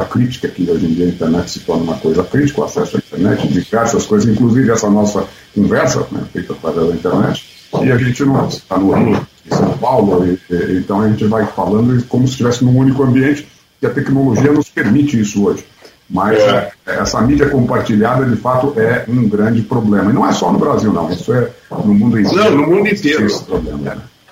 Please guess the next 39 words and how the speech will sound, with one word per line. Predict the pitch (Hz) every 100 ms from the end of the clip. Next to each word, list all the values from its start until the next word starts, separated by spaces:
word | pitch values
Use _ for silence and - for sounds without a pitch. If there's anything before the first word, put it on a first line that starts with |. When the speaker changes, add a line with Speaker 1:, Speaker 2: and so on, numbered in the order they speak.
| -
Speaker 2:
É, | 156 135
e | 143
o | 180
interessante | 175 180 139 120 - 175 -
é |
que | -
você | 127 - 156
tocou | - 175 135 - 139 127
num | 120 110
assunto | 95 - 165 175 -
que | - 160
não | 196
é | 208 180
bem | 185 208 202
o |
nosso | 170 156 147
assunto, | 120 165 175
mas | 175
vale | 165 165 170
a |
pena, | - 160 139 - - -
porque | - 175
pouca | 185 208 175
gente | 135 165
sabe | 175 170 127
disso. | 120 135 - - - - - _ -
Por | 175
exemplo, | 165 123 120 120
quando | - 196 180
você | 185 180
falou | - 139 131 123
das | 123 110
linhas | 123 175 143 -
telefônicas | 131 110 - 143 120 113 -
que | -
se | 113 120
comprava | 139 104 123 160 147 113
da | 107 104
Telerge, | 101 92 131 131 - -